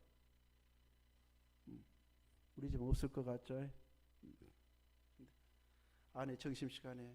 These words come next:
로아 동생한테 "너는 키 커서 좋겠다" 하는 거 보면 그것도 하나의 걱정인 것 같잖아요. 우리 다은이는 키가 안 커 보여서. 이렇게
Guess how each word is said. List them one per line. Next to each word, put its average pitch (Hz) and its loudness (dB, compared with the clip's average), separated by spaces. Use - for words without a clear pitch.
로아 131 2
동생한테 123 0
"너는 127 -2
키 - 2
커서 160 -4
좋겠다" - -8
하는 190 4
거 180 10
보면 165 10
그것도 165 8
하나의 160 6
걱정인 - 2
것 165 2
같잖아요. 139 2
우리 139 2
다은이는 135 4
키가 - 0
안 120 2
커 131 -4
보여서. 110 -6
이렇게 180 6